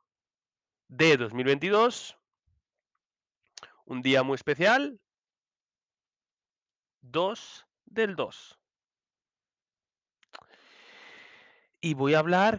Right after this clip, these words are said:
como he dicho, de Noruega. ¿Qué es Noruega? Noruega es Norge. Pero un noruego er en persona som er norsk. Pero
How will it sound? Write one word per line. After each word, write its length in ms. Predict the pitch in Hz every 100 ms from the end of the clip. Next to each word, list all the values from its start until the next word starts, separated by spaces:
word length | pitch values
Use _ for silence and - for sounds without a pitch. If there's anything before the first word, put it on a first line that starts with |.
| _
como 260 | - 135 147
he 40 |
dicho, 460 | 151 180 - 294 311
de 420 | _ 131 127 135 135
Noruega. 640 | 127 131 202 151 101 - _ -
¿Qué 340 | - 277 254 -
es 220 | 165 143
Noruega? 580 | 123 113 107 98 98 _
Noruega 540 | 113 104 113 143 180 180
es 140 | 202 190 _ -
Norge. 580 | 160 165 - 143 214 185 - _ _ _ _ _ _ _ _ _ _ _ _
Pero 500 | 143 190 165 107 - _ _ _ _ _ _
un 260 | 160 175 202
noruego 680 | 220 233 214 185 247 _ _ _ _ _ _ _ _ _ _ -
er 220 | 123 131
en 100 | 143
persona 340 | 135 147 - 170
som 160 | 185
er 120 | 165 160
norsk. 340 | 247 - - - _ _ _ _ _ _ _ _ _ _ _ _ _ _ _ _ - - - _ -
Pero 460 | 151 127 120 110